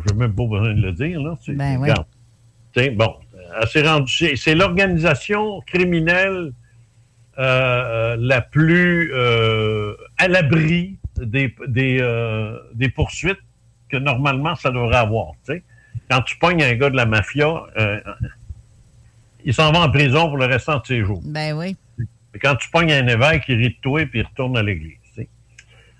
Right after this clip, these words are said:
Speaker 1: Alors, euh, puis de toute façon, c'est l'Église qui est coupable, c'est pas nécessairement les individus. Les indi-, quoique, tu sais, si on veut parler de pédophilie, on pourrait en parler longtemps.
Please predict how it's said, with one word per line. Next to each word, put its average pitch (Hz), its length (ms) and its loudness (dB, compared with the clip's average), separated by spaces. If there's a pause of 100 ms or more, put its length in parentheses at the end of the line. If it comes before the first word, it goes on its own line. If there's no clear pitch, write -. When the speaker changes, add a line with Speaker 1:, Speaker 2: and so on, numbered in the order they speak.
Speaker 1:
Alors, 113 400 2
euh, 92 320 -2
puis 113 260 2
de 92 200 -6
toute - 180 -14
façon, 127 320 -2
c'est 123 160 -2
l'Église 123 440 2
qui 127 100 -2
est 110 60 2
coupable, 113 440 0
c'est 117 160 -4
pas 131 100 -2
nécessairement 120 380 0
les 117 180 2
individus. 107 640 2
Les 104 240 0
indi-, 110 320 0
quoique, 143 560 2
tu 165 100 0
sais, 147 60 2
si - 140 -6
on 104 160 -2
veut 110 140 -4
parler 123 280 0
de - 60 -14
pédophilie, 117 680 0
on 104 160 -4
pourrait 104 220 -6
en 101 80 -4
parler 104 240 -4
longtemps. 101 400 -6